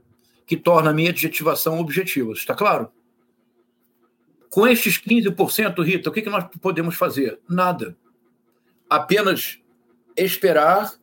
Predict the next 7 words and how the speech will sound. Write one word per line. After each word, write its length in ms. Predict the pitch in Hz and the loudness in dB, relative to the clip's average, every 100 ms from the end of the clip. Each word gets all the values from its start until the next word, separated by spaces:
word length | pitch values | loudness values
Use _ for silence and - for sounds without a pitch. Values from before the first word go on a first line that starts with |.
| _ _ _ _ | _ _ _ _
e 80 | 165 | -6
convocar 640 | - 214 190 196 175 165 | 0 2 2 2 4 4
as 180 | 156 151 | 2 -2
instituições 600 | 208 185 180 180 165 151 | -4 -6 -6 -6 -4 -4
democráticas 840 | 151 165 156 156 180 180 202 196 - _ _ _ | -2 -4 -2 0 0 -2 -8 -8 -14 _ _ _
para 180 | 175 170 | 0 0
que 320 | - 170 175 | -2 -4 -6